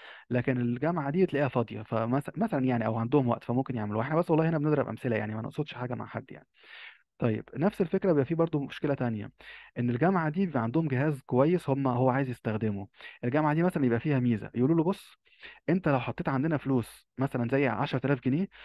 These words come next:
تقدر تستخدمهم مع، مع الجهاز ده، تقدر تستخدمهم مع ده، تقدر تستخدمهم مع ده، فبراحتك خالص، ما عندناش مشكله".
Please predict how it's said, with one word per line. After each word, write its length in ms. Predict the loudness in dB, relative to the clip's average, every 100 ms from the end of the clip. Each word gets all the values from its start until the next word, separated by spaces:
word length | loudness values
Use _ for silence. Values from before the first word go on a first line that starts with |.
| -4
تقدر 220 | 2 2 2
تستخدمهم 600 | 0 -4 0 2 2 2
مع، 280 | 2 0 0
مع 200 | -4 -2
الجهاز 360 | -2 0 0
ده، 180 | 4 6
تقدر 220 | 6 4
تستخدمهم 540 | 2 -2 0 2 2 0
مع 180 | -2 0
ده، 160 | 0
تقدر 220 | 2 0
تستخدمهم 520 | -2 -4 -2 0 0 0
مع 140 | 0
ده، 180 | 0 -2 -6 -6
فبراحتك 540 | -2 4 2 2 -4 -4
خالص، 360 | -4 -4 -4
ما 60 | -4
عندناش 380 | -2 0 0 0
مشكله". 420 | -2 0 0 0